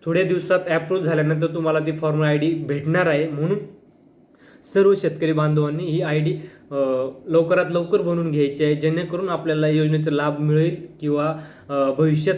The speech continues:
कुठं काही अडचण येणार नाही, याची काळजी मात्र घ्यायची आहे.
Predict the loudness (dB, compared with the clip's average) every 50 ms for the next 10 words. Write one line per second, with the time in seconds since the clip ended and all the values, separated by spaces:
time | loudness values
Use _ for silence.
0 | -2 -6 -4 -2 -2 -2 0 0 2 2 2 2 0 -2 -2 -2 -4 -4 -2 -2
1 | 0 2 2 0 0 0 0 -2 -2 0 0 0 -2 -2 -4 -4 -2 0 0 0
2 | 0 -2 -2 -4 -2 -2 -2 -2 0 2 2 2 2 2 2 2 2 2 0 -4
3 | -6 -10